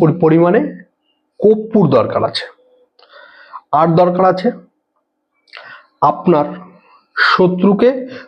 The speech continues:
দমন করার জন্য আপনার দরকার পড়বে পাঁচটি শুকনো লঙ্কা এবং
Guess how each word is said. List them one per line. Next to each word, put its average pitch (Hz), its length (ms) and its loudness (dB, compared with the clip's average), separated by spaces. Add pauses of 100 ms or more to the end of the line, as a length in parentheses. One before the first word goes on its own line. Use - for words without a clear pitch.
(140)
দমন 160 420 2
করার 117 340 2
জন্য 135 540 2 (180)
আপনার 175 540 0
দরকার 139 360 2
পড়বে 175 280 2 (240)
পাঁচটি 139 520 0
শুকনো 196 760 2
লঙ্কা 139 640 2 (1200)
এবং 151 460 0